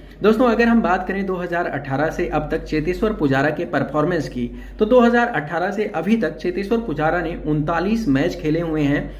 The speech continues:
जहां पर उन्होंने पैंतीस के औसत से बाईस सौ नब्बे रन बनाए हैं और इसमें उनके चार शानदार शतक भी शामिल हैं।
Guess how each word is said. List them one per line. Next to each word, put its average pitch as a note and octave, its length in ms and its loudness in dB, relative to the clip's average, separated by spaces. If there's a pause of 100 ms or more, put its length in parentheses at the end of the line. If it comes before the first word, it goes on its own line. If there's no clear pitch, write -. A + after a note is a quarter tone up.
(160)
जहां G#3 240 2
पर F3+ 160 2
उन्होंने F#3+ 380 -2
पैंतीस F#3+ 600 -2
के G#3+ 100 2
औसत C#3 460 -2
से D#3+ 120 -2
बाईस C#3 400 0
सौ F#3 80 -2
नब्बे C#3 400 2
रन C#3 180 2
बनाए B2 240 -2
हैं A#2+ 280 -6 (240)
और G3+ 260 2
इसमें A#3+ 260 4
उनके F#3+ 280 0
चार D3+ 340 -2
शानदार C3+ 560 0 (140)
शतक D3 220 -2
भी C#3 200 -2 (200)
शामिल C3+ 320 0
हैं। A#2 180 -2